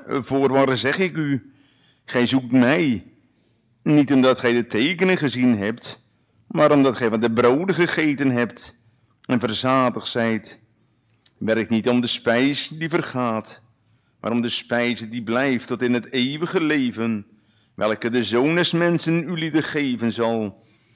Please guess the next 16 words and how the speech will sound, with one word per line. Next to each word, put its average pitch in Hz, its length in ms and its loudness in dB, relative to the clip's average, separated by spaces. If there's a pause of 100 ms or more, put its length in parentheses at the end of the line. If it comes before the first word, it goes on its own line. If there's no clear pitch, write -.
(280)
Want 101 160 -6
deze 110 320 -2
heeft 110 420 -2
God - 400 -12
de 110 80 -4
Vader 117 480 -4
verzegeld." 120 880 -6 (1160)
Zij 143 180 2
zeiden 165 380 4
dan 165 160 4
tot 165 160 0
hem: 151 540 0 (680)
"Wat 139 200 0
zullen 139 280 2
wij 123 160 0
doen, 147 500 0